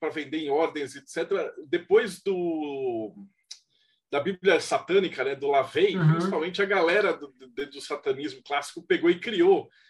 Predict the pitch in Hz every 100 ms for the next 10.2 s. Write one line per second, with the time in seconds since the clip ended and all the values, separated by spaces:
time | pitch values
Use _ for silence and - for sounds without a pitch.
0 | _ - 190 170 160 143 175 170 156 185
1 | 190 131 214 185 175 175 165 - - -
2 | 170 180 175 139 131 170 165 131 117 120
3 | 143 - 170 151 147 160 151 403 - _
4 | _ _ _ 151 147 120 135 156 135 127
5 | 131 - 156 151 156 151 151 143 139 -
6 | 151 151 143 - - - 139 175 160 104
7 | 117 110 _ _ _ 135 165 - 170 185
8 | 196 185 185 180 156 185 175 175 143 131
9 | 165 170 139 127 - 165 143 131 127 139
10 | 143